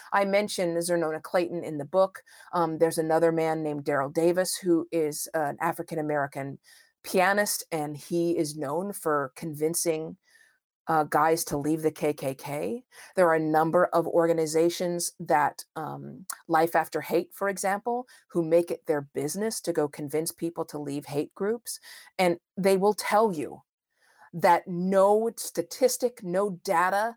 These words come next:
n-, no argument you give is actually going to make the difference. The difference is in creating a relationship. And if you already have that relationship with your brother, find ways to deepen that relationship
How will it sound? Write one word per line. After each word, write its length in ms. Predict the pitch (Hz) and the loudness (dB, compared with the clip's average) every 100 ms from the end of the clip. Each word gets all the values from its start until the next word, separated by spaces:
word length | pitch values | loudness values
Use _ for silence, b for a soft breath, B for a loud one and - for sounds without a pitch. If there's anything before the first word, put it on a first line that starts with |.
| b b b _ _ | b b b _ _
n-, 160 | 202 180 | -14 -6
no 380 | 190 208 226 - | -2 2 2 4
argument 520 | 202 233 226 214 214 190 | 4 4 2 -6 -6 -8
you 140 | 185 | -10
give 360 | 170 180 151 143 | -2 0 0 -2
is 120 | 170 - | -8 -2
actually 360 | 165 165 - 156 | -2 -2 -6 -4
going 220 | 160 156 | -4 -4
to 40 | |
make 240 | 147 147 - | -6 -8 -8
the 80 | |
difference. 380 | 147 160 - 143 | -6 -6 -6 -8
The 100 | 160 | -8
difference 420 | 143 185 185 202 | -4 -4 -4 -6
is 140 | 175 170 | -6 -6
in 120 | 160 | -6
creating 640 | - 160 151 160 170 165 165 | -8 -10 -6 0 2 0 -2
a 100 | 147 | -8
relationship. 800 | 143 139 135 131 - - - - _ _ _ _ _ _ _ _ _ _ _ | -8 -8 -10 -10 -16 -18 -18 -20 _ _ _ _ _ _ _ _ _ _ _
And 240 | 196 180 - | 2 2 0
if 180 | 185 - | -2 -2
you 140 | 214 - | -4 4
already 320 | 226 233 202 | 4 4 0
have 220 | 185 185 | 0 2
that 160 | 170 - | 2 2
relationship 600 | 156 151 165 - 165 165 | -2 -2 -6 -4 -4 -4
with 140 | 151 | -8
your 80 | 139 | -8
brother, 480 | 139 139 151 175 196 B B | -6 -6 -2 -4 -6 B B
find 480 | - 185 185 220 214 | -2 2 4 2 2
ways 280 | 190 180 - | 4 4 0
to 100 | 170 | -8
deepen 480 | 147 190 208 233 196 | -6 -8 -2 -2 2
that 200 | 165 131 | 0 0
relationship 720 | 160 160 170 160 - 160 | -2 -2 -4 -10 -4 -4